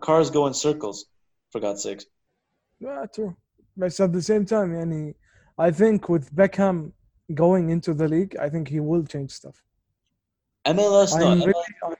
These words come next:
Speaker 1: the M L S has changed, man, already, even with L A F C and all the new,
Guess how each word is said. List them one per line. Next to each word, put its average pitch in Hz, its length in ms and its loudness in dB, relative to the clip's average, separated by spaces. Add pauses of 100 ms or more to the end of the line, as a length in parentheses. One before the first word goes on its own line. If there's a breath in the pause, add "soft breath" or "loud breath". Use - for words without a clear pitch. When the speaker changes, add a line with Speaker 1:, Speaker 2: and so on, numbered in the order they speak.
(440)
Speaker 1:
the - 180 -8
M 156 120 2
L 170 180 6
S 170 100 -2
has 139 180 -6
changed, 120 440 -4
man, 107 180 -6
already, 120 380 0
even 127 240 -6
with 117 120 -6
L 123 220 2
A 120 180 2
F 117 100 -4
C 123 380 -6
and 110 140 -10
all 127 180 0
the 123 160 -6
new, 123 240 -12